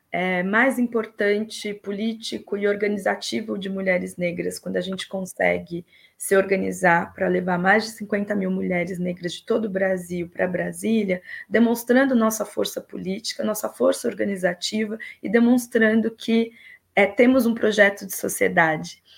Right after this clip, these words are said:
E no meu trabalho, eu faço esse resgate pra dizer que a marcha é uma continuidade, né, de, de ação política organizada das mulheres negras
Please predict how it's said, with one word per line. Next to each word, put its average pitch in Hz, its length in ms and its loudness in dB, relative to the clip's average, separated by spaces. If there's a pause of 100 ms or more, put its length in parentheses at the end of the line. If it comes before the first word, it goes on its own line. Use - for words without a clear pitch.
(180)
E 233 80 4
no 262 100 6
meu 233 160 6
trabalho, 214 760 4
eu 208 80 0
faço 220 420 -2
esse 214 460 -2
resgate 208 640 2
pra 202 160 -2
dizer 196 440 -2
que 202 360 -4 (380)
a 190 80 4
marcha 196 320 6
é 220 40 6
uma 220 140 4
continuidade, 196 960 2 (180)
né, 180 200 4
de, 180 840 -4
de 160 160 -4
ação 202 420 2
política 190 520 -6
organizada 185 640 2
das 180 200 2
mulheres 175 460 -2
negras 190 640 2